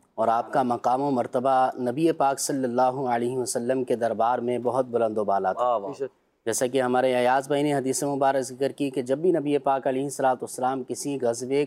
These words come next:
Speaker 1: کسی، آ، جنگ میں لوگوں کو روانہ کرتے تو آپ بھی ساتھ ہوا
Speaker 2: اللہ،
Speaker 1: کرتے۔
Speaker 2: اللہ۔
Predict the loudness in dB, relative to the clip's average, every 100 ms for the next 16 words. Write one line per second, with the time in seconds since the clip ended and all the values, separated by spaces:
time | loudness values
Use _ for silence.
0 | -2 -6 0 2 2 2 -4 _ _ 0
1 | 0 2 0 2 4 4 4 2 2 2
2 | 4 2 2 0 0 0 0 2 2 2
3 | 0 2 2 0 2 2 2 2 0 -2
4 | -8